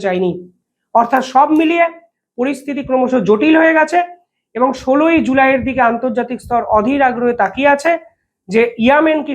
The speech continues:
সত্যি ভারতের নাগরিক এই নিমিষা প্রিয়াকে ফাঁসির কাঠিতে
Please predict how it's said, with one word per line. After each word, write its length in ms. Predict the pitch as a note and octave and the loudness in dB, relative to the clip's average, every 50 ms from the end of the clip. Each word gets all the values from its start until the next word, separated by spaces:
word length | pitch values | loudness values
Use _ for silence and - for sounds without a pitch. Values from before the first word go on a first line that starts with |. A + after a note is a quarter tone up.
| - - | -6 -4
সত্যি 360 | B3+ B3+ B3+ B3+ - D4+ C4 G3+ E3 - - _ _ _ _ _ _ _ | -6 -6 -6 -6 -4 -2 -2 -2 -4 -8 -14 _ _ _ _ _ _ _
ভারতের 460 | F3 E3 F3+ G#3+ B3 C4+ C4 D4 C4+ B3+ A3+ | -6 -2 0 2 2 2 2 2 2 2 2
নাগরিক 380 | A3 A3 A3+ B3 A#3+ A3+ G#3 G3+ - - _ _ _ _ _ _ _ - - G#3+ | 2 2 2 0 0 -2 -4 -6 -8 -14 _ _ _ _ _ _ _ -2 0 2
এই 80 | A#3+ C4 C4 A#3+ | 2 2 2 0
নিমিষা 320 | A#3 A#3+ A#3+ A#3+ - A#3+ A3+ - | 0 0 -2 -2 -2 -4 -2 -2
প্রিয়াকে 380 | A#3+ A3+ A3+ A3 A3+ A3 F#3 E3+ E3 - _ _ _ _ - | -2 0 0 0 0 -2 -4 -4 -4 -10 _ _ _ _ -4
ফাঁসির 320 | - G3+ G3 - B3+ B3+ A#3+ B3 | -4 -4 -2 -2 -4 -4 0 0
কাঠিতে 300 | A#3 A3 A3+ A3+ A3 A3+ | -2 -2 -2 -4 -4 -4